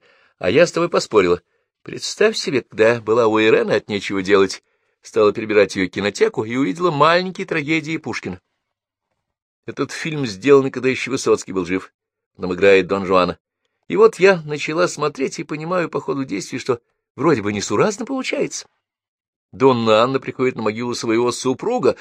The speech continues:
а не отца, как в опере. Тогда я беру у Ирены томик Пушкина,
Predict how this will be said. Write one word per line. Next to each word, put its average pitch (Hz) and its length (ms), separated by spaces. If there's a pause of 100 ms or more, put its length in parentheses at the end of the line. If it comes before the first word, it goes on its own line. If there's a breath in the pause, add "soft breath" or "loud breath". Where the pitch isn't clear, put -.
(220 loud breath)
а 104 200
не 107 140
отца, - 380
как - 240
в - 20
опере. 131 300 (420)
Тогда 113 540
я 95 200
беру 92 280
у 92 100
Ирены 87 460
томик 85 400
Пушкина, 220 480